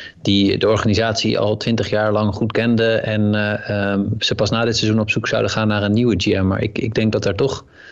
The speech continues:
meer aan de hand is, dat ze niet echt, eh, ja,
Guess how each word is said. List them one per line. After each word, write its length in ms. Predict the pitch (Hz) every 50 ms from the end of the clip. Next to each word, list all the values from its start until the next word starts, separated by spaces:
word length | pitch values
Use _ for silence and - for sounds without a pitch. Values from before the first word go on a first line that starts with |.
| - - - - - _
meer 260 | - - 113 143 156
aan 160 | 139 143 151 147
de 60 | 139
hand 240 | 131 139 156 151 143
is, 200 | 143 131 - -
dat 140 | 143 135 -
ze 80 | -
niet 180 | 131 139 147 151
echt, 300 | 147 135 131 - - -
eh, 400 | 135 135 131 131 131 131 131 131 127 - - _ _
ja, 380 | - 107 - - 95 98 -